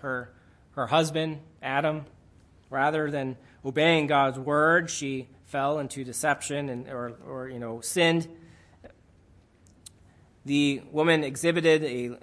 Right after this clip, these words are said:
you know, a lust of the flesh, of the eyes, the pride of life, being able to know, you know, just as God knows. The woman,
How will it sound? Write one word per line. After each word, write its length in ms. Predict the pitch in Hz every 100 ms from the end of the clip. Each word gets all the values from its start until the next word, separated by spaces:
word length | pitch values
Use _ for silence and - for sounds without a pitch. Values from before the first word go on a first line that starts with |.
| -
you 60 |
know, 160 | 131 123
a 20 |
lust 400 | 117 147 165 -
of 140 | 135 120
the 80 |
flesh, 440 | - 156 165 196 -
of 60 |
the 160 | 131 123
eyes, 640 | 131 156 190 214 220 - - _ _ _
the 80 | -
pride 420 | - 135 143 156
of 140 | 139 123
life, 600 | 131 156 185 - - -
being 200 | 135 127
able 220 | 139 147
to 120 | 120
know, 460 | 120 120 139 151 143 - _ _ _ _ -
you 80 | 123
know, 280 | 117 113 113 _ _ - -
just 240 | 131 131 123
as 120 | 113
God 340 | 127 123 135
knows. 500 | 135 139 139 143 - - _ _ _ _ _ _
The 80 | 127
woman, 420 | 143 151 151